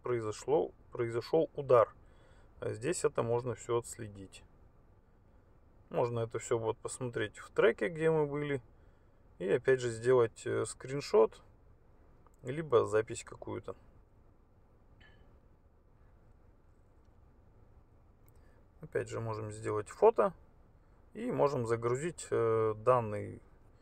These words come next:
данное фото, либо видео на смартфон, чтобы в дальнейшем уже его использовать.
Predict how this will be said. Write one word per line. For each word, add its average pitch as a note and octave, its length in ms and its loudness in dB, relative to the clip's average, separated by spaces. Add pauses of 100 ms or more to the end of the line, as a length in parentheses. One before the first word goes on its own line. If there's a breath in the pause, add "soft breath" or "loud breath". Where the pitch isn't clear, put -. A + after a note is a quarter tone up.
(760 soft breath)
данное A#2 320 0
фото, A3 280 6
либо A#2 440 -2
видео A#2 760 0
на A#2+ 280 2
смартфон, - 500 0
чтобы G#2+ 320 -4
в - 20 -8
дальнейшем A2 440 -4
уже G2+ 180 0
его A2+ 220 -2
использовать. - 560 -8